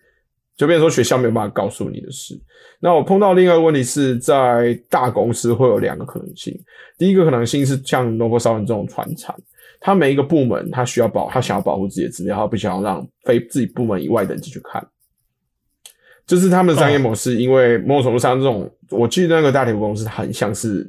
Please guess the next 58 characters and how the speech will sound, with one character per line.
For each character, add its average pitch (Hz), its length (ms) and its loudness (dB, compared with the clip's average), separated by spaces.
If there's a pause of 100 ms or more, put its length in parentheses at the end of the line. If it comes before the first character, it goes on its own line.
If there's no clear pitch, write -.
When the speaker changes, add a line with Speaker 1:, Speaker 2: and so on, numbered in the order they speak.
Speaker 1:
台 101 100 -6
湾 101 160 -2
的 98 100 -2
公 92 160 -4
家 92 100 -2
单 90 180 -6
位 95 100 -4
的 78 100 -6
感 - 200 -12
觉。 - 180 -16 (680)
它 147 120 -4
的 151 80 4
退 147 220 2
休 139 180 4
金 135 240 0
很 107 240 -4
好， - 160 -2
Speaker 2:
嗯 151 100 4
哼。 190 140 -2
Speaker 1:
然 95 140 -4
后 110 180 0
工 107 180 -2
作 110 80 -2
步 110 160 -4
调 107 180 0
比 95 120 -6
较 110 160 0
缓 - 260 -8
慢， 113 220 -6 (720)
然 110 220 0
后 120 640 4 (1120)
大 135 140 2
部 135 160 2
分 143 120 4
人 127 140 2
都 127 100 4
没 120 140 4
什 117 80 4
么 107 80 2
心 117 180 0
思 110 300 -4 (680)
工-， 151 420 0
也 160 120 2
没 180 60 2
有 233 100 6
到 233 120 6
那 240 60 4
么 226 100 4
严 131 360 2
重， 165 220 2
Speaker 2:
<laughs> - 20 -2
Speaker 1:
可 123 80 2
是 156 320 0 (720)
相 208 320 0
比 113 240 0
台 113 200 0
湾 127 300 4 (200)
的， 101 420 -2